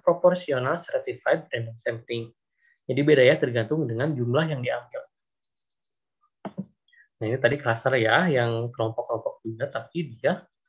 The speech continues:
eh, nggak ada strata. Nah, sek-, eh, sorry, balik dulu deh, balik dulu ke si skenario-nya. Nah, tadi kenapa aku merahin kelas sepuluh, sebelas,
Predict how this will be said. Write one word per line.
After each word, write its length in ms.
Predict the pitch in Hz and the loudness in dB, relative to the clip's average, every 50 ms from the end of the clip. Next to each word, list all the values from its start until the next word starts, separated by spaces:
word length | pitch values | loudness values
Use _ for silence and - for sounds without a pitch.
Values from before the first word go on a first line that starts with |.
| _ _ _ _ | _ _ _ _
eh, 320 | 127 120 113 113 117 113 113 120 | -4 -4 -2 -2 -2 -4 -4 -4
nggak 240 | 117 113 127 123 127 | -4 -4 -4 -4 -4
ada 40 | 123 | -6
strata. 320 | 123 - - - _ _ - - 196 - _ _ _ _ _ _ _ _ _ 120 | -12 -16 -20 -20 _ _ -16 -14 -14 -18 _ _ _ _ _ _ _ _ _ -4
Nah, 160 | 113 110 107 | -4 -4 -4
sek-, 160 | - - - - 110 | -6 -8 -8 -4 -4
eh, 160 | 110 101 107 107 - | -2 -4 -4 -6 -2
sorry, 480 | - 139 156 147 117 110 120 120 131 - 117 | 0 2 4 4 2 2 -2 -4 -6 -4 -4
balik 160 | 110 131 123 | -4 -4 -2
dulu 240 | 131 123 113 113 113 | -2 -2 -2 -2 0
deh, 160 | 110 113 107 117 127 120 | 0 -2 -2 -2 -4 -6
balik 240 | 110 104 113 117 - | -4 -6 -6 -6 -6
dulu 320 | 127 117 131 151 151 - _ | -4 -4 -4 -4 -6 -4 _
ke 240 | 160 180 - - | 0 0 0 0
si 240 | - - 180 - - | -4 -6 -6 -6 -6
skenario-nya. 640 | - - 156 160 160 165 185 190 170 139 135 135 135 - _ _ _ _ _ _ _ _ 110 | -6 -6 -4 -4 -2 0 0 2 2 2 0 -2 -4 -8 _ _ _ _ _ _ _ _ -8
Nah, 100 | 107 110 - | -8 -2 0
tadi 240 | 170 185 185 196 196 | 2 2 2 2 2
kenapa 320 | 208 208 214 214 - - | 2 2 2 2 0 0
aku 140 | 196 - 208 | 0 2 4
merahin 480 | 196 190 180 180 170 170 196 196 202 208 | 4 4 4 4 2 2 0 -2 -2 -2
kelas 400 | - 185 185 196 196 196 - _ | 0 2 2 2 2 -2 -8 _
sepuluh, 320 | - 170 170 180 190 202 196 | -2 0 2 2 2 2 0
sebelas, 400 | - - 147 135 139 165 175 | -4 -10 -4 0 0 0 0